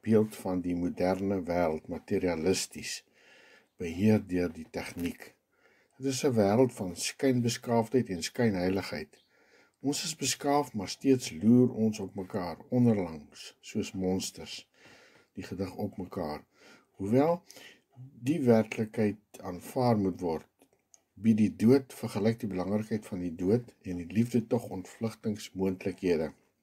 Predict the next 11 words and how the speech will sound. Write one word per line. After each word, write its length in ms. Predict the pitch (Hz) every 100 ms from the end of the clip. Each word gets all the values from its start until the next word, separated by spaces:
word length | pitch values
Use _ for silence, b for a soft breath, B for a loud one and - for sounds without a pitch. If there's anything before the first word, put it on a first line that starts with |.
| _ _ _ _ _ _ - B B B B
Met 180 | - 98
'n 100 | 98
meisie 340 | 90 123 139 135
in 140 | 120
my 260 | 117 113 b b b b b b b _
reistas 1040 | - 101 131 131 - - 127 139 - - - _
gaan 220 | _ 101 101
ek 120 | 90
deur 120 | 98
die 140 | 90
wêreld 580 | 85 92 92 82 78 -